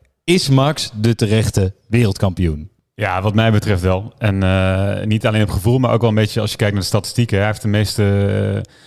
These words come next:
Speaker 2: eh, races gewonnen, de meeste poles gepakt. Volgens mij heeft hij twee derde van de rondes aan de leiding gelegen.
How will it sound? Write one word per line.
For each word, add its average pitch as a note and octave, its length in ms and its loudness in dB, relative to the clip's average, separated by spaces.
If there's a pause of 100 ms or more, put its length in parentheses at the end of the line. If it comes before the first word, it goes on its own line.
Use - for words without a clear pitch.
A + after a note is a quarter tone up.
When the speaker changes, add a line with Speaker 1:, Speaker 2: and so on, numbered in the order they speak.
(120)
Speaker 2:
eh, A2+ 80 -2
races G#2+ 240 0
gewonnen, C#3 300 2
de C3 60 2
meeste A#2+ 240 2
poles D3 300 -2
gepakt. - 360 -2
Volgens A2+ 120 -8
mij A#2 80 2
heeft A#2 120 0
hij - 80 -8
twee C3+ 200 0
derde B2 180 2
van A#2 80 0
de A2 60 4
rondes A2+ 280 2
aan A2 60 2
de G#2+ 60 2
leiding A#2 300 2
gelegen. A#2+ 480 2